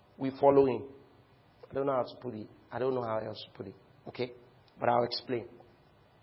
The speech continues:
When the people misbehaved, for example, there was a Ten Commandments, all right, and there were six hundred and thirteen of them, actually.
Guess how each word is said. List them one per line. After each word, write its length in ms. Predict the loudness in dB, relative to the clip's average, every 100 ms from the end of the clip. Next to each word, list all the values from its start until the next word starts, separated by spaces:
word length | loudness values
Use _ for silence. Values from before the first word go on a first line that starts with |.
| _ -20 -20 -20 -20 -20 _ _ _ _
When 540 | 2 8 10 10 6 4
the 120 | 2
people 680 | 2 -2 2 4 4 0 -12 -20 -10
misbehaved, 840 | 0 0 2 2 6 6 4 -2 -14 -20 0
for 120 | 4
example, 360 | 6 6 6 6
there 120 | 6
was 180 | 6 4
a 120 | 2
Ten 220 | 4 4
Commandments, 680 | 4 2 4 4 2 0 -2 -14 -20 -20 -20 -20 -20 0
all 140 | 8 10
right, 240 | 10 8 4
and 160 | 4 6
there 120 | 8
were 140 | 6 2 -4
six 160 | -2 2
hundred 240 | 4 6
and 160 | 6 6
thirteen 400 | 0 2 2 4
of 140 | 4
them, 240 | 2 0 0
actually. 500 | 0 2 -2 -4 -6